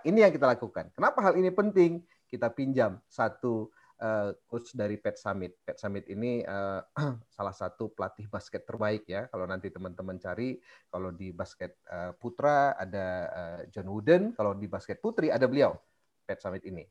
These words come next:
yang bicara tentang bahwa accountability itu sangat esensial untuk perkembangan kita sendiri gitu ya, dan juga untuk perkembangan, eh, tim organisasi. Maka kita perlu belajar membiasakan diri untuk, eh, melakukan akuntabilitas.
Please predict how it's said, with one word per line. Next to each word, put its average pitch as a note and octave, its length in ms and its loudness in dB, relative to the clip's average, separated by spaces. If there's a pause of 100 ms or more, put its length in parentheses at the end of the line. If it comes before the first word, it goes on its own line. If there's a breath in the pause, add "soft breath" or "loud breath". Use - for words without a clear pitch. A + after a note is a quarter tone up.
(160)
yang F2+ 320 -6
bicara A2 240 2
tentang B2 400 -4
bahwa F#2+ 240 -4
accountability F#2 720 -10
itu - 80 -12
sangat F2 320 -10
esensial D#2+ 480 -10 (240)
untuk C#3 240 -8
perkembangan F3 400 4
kita F#3+ 160 0
sendiri A#3 320 2
gitu F#3 160 -2
ya, G3+ 240 10 (160 loud breath)
dan C#3 240 6
juga E3+ 240 10
untuk - 160 -2
perkembangan, G#2+ 480 -4 (400 soft breath)
eh, G2 140 -4 (100)
tim B2+ 320 0
organisasi. F#2+ 720 -10
Maka E2+ 160 -10
kita G#2 240 -6
perlu G#2+ 320 -4 (720)
belajar B2 720 2
membiasakan A#2+ 560 2
diri F3+ 400 2 (160)
untuk, C#3 400 0 (400 soft breath)
eh, A2+ 320 2
melakukan A#2+ 560 -4
akuntabilitas. - 880 -16